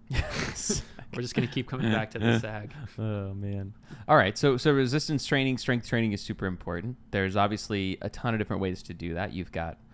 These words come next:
Speaker 1: uh, like, the machines. You could do body weight exercises. You could use bands. You could use a T R X suspension trainer. Um, at Village, we focus our strength training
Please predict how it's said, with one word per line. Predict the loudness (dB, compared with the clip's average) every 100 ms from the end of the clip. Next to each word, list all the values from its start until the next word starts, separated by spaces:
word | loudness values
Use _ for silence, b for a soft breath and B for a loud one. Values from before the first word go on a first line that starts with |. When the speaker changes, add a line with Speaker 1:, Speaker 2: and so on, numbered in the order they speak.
| B B -12
Speaker 1:
uh, | -10
like, | -10 -10
the | -8
machines. | -8 -2 2 4 2 0 -4 -12 -16 B B -10
You | -6 -4
could | -6 -8
do | -6 -4 -6 -8 -10 -12 -18 -20 -20 -4
body | -2 0 0
weight | 0
exercises. | -2 -4 -12 0 0 0 -4 -8
You | -10
could | -8
use | -8 -6
bands. | 0 2 2 0 -4
You | -8
could | -6
use | -6 -8
a | -10
T | -4
R | 0
X | 0 -2 -4
suspension | -10 -8 -4 -4 -6 -6
trainer. | -4 -4 -4 -6 B B B B
Um, | 0 0 0 -6 -6 -2
at | -2
Village, | 4 4 6 2 -2
we | -4 0 0
focus | 2 0 -2 -2
our | -4
strength | -2 -4 -4 -4
training | -4 -2 -4